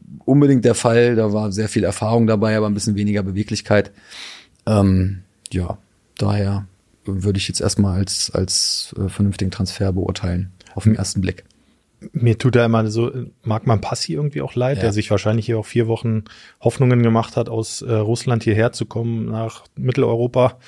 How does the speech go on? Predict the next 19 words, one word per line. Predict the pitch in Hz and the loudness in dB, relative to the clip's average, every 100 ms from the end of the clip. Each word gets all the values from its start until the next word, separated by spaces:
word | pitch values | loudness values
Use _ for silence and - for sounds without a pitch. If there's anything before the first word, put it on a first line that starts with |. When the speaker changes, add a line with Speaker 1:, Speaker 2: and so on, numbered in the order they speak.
| - - - _ - | -20 -20 -20 _ 2
Speaker 1:
Ja, | 120 | 4
und | 113 | 6
Speaker 2:
Ähm, | |
Speaker 1:
ja | 104 | 4
auch | 101 | 2
eingespielt | - 107 117 - 104 95 | 0 2 2 0 -2 -4
ist | 98 - | -6 -2
jetzt. | 127 | 2
Der | 110 | 4
Speaker 2:
Mhm. | 104 | 4
Speaker 1:
muss | 107 | 4
ja | 107 | 2
eingespielt | 117 113 110 101 | 2 0 -2 -4
sein | 95 90 | -4 -6
mit | 95 | -8
der | |
Truppe | 90 98 95 | -10 -10 -8
mittlerweile. | 98 95 92 92 98 104 | -8 -8 -8 -10 -12 -12
Also. | 92 92 95 | -12 -10 -12